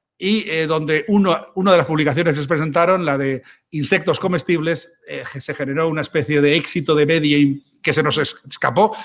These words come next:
y que todo el mundo desde entonces dice: "Naciones Unidas quiere que comáis insectos". Fue simplemente un d-, documento técnico que se convirtió en el primer documento bajado de Internet durante un año de la fao, porque consiguió mucho eco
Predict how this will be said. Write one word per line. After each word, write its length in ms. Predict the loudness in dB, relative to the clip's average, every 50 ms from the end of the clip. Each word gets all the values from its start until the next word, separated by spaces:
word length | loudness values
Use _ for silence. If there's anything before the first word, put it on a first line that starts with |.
| -12 -6
y 80 | -6 -2
que 60 | 2
todo 100 | 2 4
el 80 | 2 2
mundo 240 | 0 -2 -2 0 0
desde 120 | 0 0
entonces 260 | 0 0 0 0 0
dice: 80 | 0 -2
"Naciones 340 | -2 -2 -2 -4 -4 -4 -4
Unidas 220 | -4 -4 -4 -2
quiere 160 | -2 0 0
que 60 | 0
comáis 280 | -2 -4 -6 -6 -2 -2
insectos". 480 | -2 0 2 0 0 0 -2 -6 -10 -8
Fue 100 | -6 -6
simplemente 300 | -4 -2 0 0 0 0
un 300 | -2 -2 -6 -8 -12 -14
d-, 120 | -16 -16 -16
documento 640 | -16 -16 -14 -4 -2 -2 0 0 0 0 2 2 2
técnico 360 | 2 2 2 2 2 2 4
que 120 | 2 0
se 80 | 0 -2
convirtió 500 | -2 -4 -4 -4 -4 -2 0 0 0 0 -4 -10 -20 -20 -20 -8 _
en 120 | -2 0
el 80 | 2 4
primer 180 | 4 4 4
documento 560 | 4 4 4 2 2 2 2 4 4 4 4 4 0 -8 -16 -10
bajado 320 | -6 -4 -2 0 2 4 4
de 60 | 4
Internet 360 | 2 2 0 0 0 0 -2
durante 300 | -2 -2 -2 -2 -4 -4
un 60 | -4
año 160 | -4 -2 -2
de 80 | -2 -2
la 80 | -2 0
fao, 280 | 0 2 2 2 0 -2 -8 -18 -20 _ _
porque 260 | -8 -6 -4 -4 -4
consiguió 400 | -2 -4 -2 0 0 0 0 0
mucho 400 | 0 0 -2 0 2 2 2 2
eco 360 | 0 -2 -4 -2 -2 -2 -2